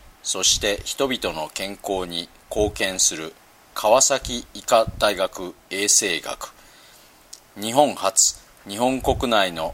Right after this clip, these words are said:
タイ情報フリーマガジン、Dマークマガジン。タイ料理、タイ雑貨、タイ古式マッサージなどの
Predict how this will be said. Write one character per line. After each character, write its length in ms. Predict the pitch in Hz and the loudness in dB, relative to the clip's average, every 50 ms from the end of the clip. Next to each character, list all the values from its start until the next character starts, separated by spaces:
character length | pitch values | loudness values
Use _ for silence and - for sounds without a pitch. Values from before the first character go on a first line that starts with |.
| - - | -10 -12
タ 160 | - - 113 113 | -2 2 4 4
イ 100 | 123 117 | 4 2
情 300 | - 131 123 110 98 87 | 2 2 4 4 2 0
報 380 | - - 82 73 71 73 - - | -2 -6 -6 -6 -6 -6 -8 -12
フ 160 | - - 101 | -12 -10 -8
リ 220 | 95 110 117 117 110 | -6 -4 -4 -4 0
ー 40 | |
マ 140 | 113 110 104 | 0 0 2
ガ 140 | 90 90 85 | 2 0 -2
ジ 160 | - - - | -2 -4 -6
ン、 40 | 69 71 - - - - _ _ _ _ - - | -10 -14 -16 -18 -20 -20 _ _ _ _ -12 -6
D 300 | - 110 117 123 127 120 | -4 -2 -2 -2 -2 2
マ 260 | 120 113 110 107 107 | 4 4 6 6 4
ー 40 | 107 | 2
ク 160 | - - - | -2 -8 -2
マ 160 | 104 98 95 82 | 0 2 2 2
ガ 80 | 85 | 0
ジ 160 | 82 - - | -4 -4 -6
ン。 20 | 139 - - - _ _ _ - - - - - _ _ _ _ _ - - - - - - - _ _ _ _ | -8 -14 -20 -20 _ _ _ -20 -20 -20 -20 -20 _ _ _ _ _ -20 -20 -20 -20 -20 -20 -20 _ _ _ _
タ 160 | - 113 113 | 0 2 2
イ 120 | 127 127 120 | 2 2 2
料 280 | 127 120 110 98 90 | 4 4 4 4 2
理、 220 | 82 80 78 78 - _ _ _ _ _ _ _ - | -2 -4 -10 -12 -14 _ _ _ _ _ _ _ 0
タ 160 | 107 110 117 | 2 2 2
イ 80 | 120 | 4
雑 200 | 113 117 123 113 - - - | 4 4 4 4 2 -2 -4
貨、 200 | - 87 - - - - - - - - - | -4 -4 -4 -4 -10 -16 -18 -16 -16 -8 0
タ 160 | 120 120 107 | 2 2 2
イ 120 | 87 80 - - - | 2 0 -6 -12 -12
古 120 | - 107 | -6 0
式 400 | 95 - - - - 120 123 - - 104 | 2 2 2 2 0 -4 -6 -6 -6 0
マ 140 | 101 107 | 2 4
ッ 20 | 107 | 4
サ 300 | - - - - 123 117 | 6 4 6 6 6 6
ー 60 | 107 | 4
ジ 160 | 87 85 85 | 2 -2 -4
な 100 | 85 82 | -6 -6
ど 120 | 78 78 71 | -6 -8 -10
の 220 | 71 76 78 - | -8 -10 -10 -10